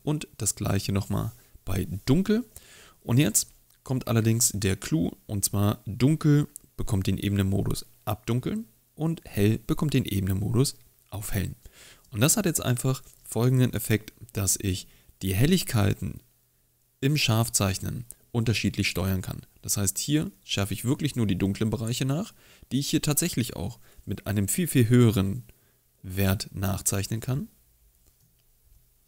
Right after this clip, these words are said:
währenddessen hier nur die hellen Bereiche nachgeschärft werden. Und so kannst du sehr, sehr smart, sehr clever deine, äh, deinen Schärfeprozess aufbauen mit einer Konturenmaske, mit differenzierten,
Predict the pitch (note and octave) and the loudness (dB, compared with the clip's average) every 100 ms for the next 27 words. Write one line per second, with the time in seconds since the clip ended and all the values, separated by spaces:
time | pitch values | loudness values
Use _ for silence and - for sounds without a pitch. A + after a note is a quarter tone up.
0 | _ _ _ _ G2 G#2 G#2+ G2+ F#2+ F#2+ | _ _ _ _ 0 4 4 4 2 0
1 | - G#2+ G#2+ A#2+ _ A#2 F#2+ F#2+ B2+ C3 | 2 4 4 0 _ -4 0 2 2 2
2 | - G2+ F#2+ - F2 - F#2 F2 F2 - | 2 2 2 0 -2 -4 -4 -6 -8 -6
3 | - - - - - _ _ - - A#2+ | -6 -8 -14 -18 -20 _ _ -12 0 4
4 | G2+ D3+ E3+ C3+ C3+ C3+ C3 - G2+ G#2+ | 6 4 4 4 4 6 4 4 4 4
5 | C#3 C3+ A#2+ - G#2 A2 G#2 G#2+ G2+ - | 6 6 6 4 2 2 2 2 2 0
6 | G#2 G#2 G#2+ G2 G2+ G2+ G2 - - - | 0 2 2 2 2 2 2 -2 -14 -20
7 | - G#2+ F#2+ F#2+ F#2+ F#2+ - F#3+ D#3 - | -6 2 4 6 4 2 2 2 0 2
8 | - G#2+ - G2 - C#3 D#3+ F3+ - A2 | 2 2 2 -2 -2 -2 -2 -4 -2 4
9 | D3 - C3+ C3 C3 A#2+ B2+ A#2 A2+ A2+ | 4 4 2 4 4 4 4 4 6 2
10 | - A2+ - - - G#2 G#2+ A#2+ - - | 0 -4 -4 -14 -6 4 6 6 0 -8
11 | G2+ A2 A2+ G2+ F#2+ - G#2 G#2 G2 G2 | 0 2 4 2 4 4 2 2 0 0